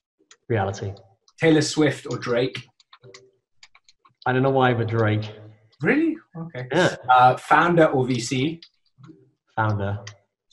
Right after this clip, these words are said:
Speaker 2: Uh, chips or mash?
Speaker 1: Chips.
Speaker 2: Uh, V-shaped recovery,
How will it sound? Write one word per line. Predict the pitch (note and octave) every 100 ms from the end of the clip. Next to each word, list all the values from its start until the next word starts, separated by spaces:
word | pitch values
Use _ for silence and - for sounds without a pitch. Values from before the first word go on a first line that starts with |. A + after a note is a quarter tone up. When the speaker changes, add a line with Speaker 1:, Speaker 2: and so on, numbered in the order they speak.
| - -
Speaker 2:
Uh, | A2 A2
chips | - - F#3+ - -
or | C#3 A#2+
mash? | B2 C#3 - - - _ _ _ _ - _ _ _ -
Speaker 1:
Chips. | A#2+ - - - - _ - - _
Speaker 2:
Uh, | A#2+ - -
V-shaped | D3 G3 - F#3+ F#3+
recovery, | F#3 F3+ F3 F3+ G3 A3+